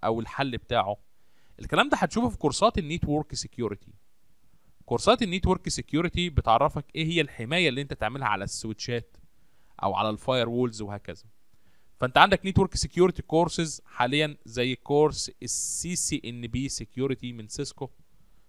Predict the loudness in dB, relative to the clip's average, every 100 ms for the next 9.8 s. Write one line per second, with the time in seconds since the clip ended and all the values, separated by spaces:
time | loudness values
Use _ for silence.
0 | -20 -4 -2 0 -4 -6 -6 -6 -4 -6
1 | -10 -16 -20 -20 -4 -4 2 2 2 0
2 | -2 -2 -8 0 0 0 -4 2 2 2
3 | 0 -4 -4 -4 -4 -6 -6 -4 -6 -8
4 | -20 -20 -14 -4 2 4 4 2 0 -4
5 | -4 -2 -2 -4 -8 -6 -6 -6 -8 -10
6 | -10 -12 -6 -4 -2 -4 -6 -12 -10 -4
7 | -2 -2 -8 -10 -10 -12 -10 -10 -10 -8
8 | -8 -10 -18 -20 -20 -20 -20 -20 -10 -4
9 | -2 -2 -4 -6 -4 -4 -2 -4